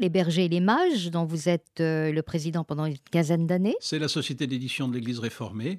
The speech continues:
Speaker 2: et j'étais très attaché, depuis mon expérience au service protestant de mission des fap, au département communication de la Fédération protestante, et très naturellement, on m'a demandé de présider cette société d'édition.
Speaker 1: Alors, une date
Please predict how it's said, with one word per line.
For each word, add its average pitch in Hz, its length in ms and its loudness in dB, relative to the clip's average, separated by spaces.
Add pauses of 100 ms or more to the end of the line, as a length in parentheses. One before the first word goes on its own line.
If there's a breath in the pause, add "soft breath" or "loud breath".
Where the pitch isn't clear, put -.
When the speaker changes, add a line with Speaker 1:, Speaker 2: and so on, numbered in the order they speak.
(140)
Speaker 2:
et 117 480 -6
j'étais 123 340 -4
très 123 380 -4
attaché, 143 580 2 (120)
depuis 139 500 2
mon 113 280 4
expérience 117 680 0
au 110 140 -2
service 110 300 -2
protestant 113 380 -4
de 107 60 -2
mission 110 300 -6
des 107 120 -4
fap, - 420 -6
au 107 340 -6 (500)
département 107 480 -6
communication 110 560 -2
de 120 60 0
la 104 60 -4
Fédération 104 440 -6
protestante, 110 560 -6
et 110 60 -2
très - 160 0
naturellement, 113 560 -2
on - 20 -4
m'a 107 100 -4
demandé 101 360 -6
de 107 180 -8
présider 101 420 -6
cette - 200 -10
société 107 400 -8
d'édition. 98 420 -12
Speaker 1:
Alors, 220 460 2
une 233 220 6
date 202 400 2